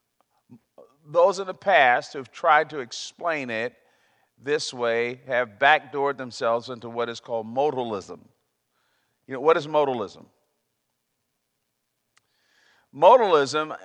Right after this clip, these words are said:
is the attempt, and some old line Pentecostal groups, and still they're around today,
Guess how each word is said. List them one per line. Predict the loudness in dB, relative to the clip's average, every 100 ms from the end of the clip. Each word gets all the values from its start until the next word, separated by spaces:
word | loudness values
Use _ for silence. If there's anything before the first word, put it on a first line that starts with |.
| -18 _ -4
is | -2 -2
the | -6 -6
attempt, | -6 -6 -2 0 -2 -6 -20 -16
and | -6 -4 -4 -8 -18 -16
some | -10 -2 2 2 0
old | 0 0 0
line | 2 4 2
Pentecostal | -4 -8 -6 -2 -2 -2 -10
groups, | -12 -12 -12
and | -14
still | -8 -6
they're | -2 -2
around | 0 -2 -2
today, | -6 -2 0 0 0 -6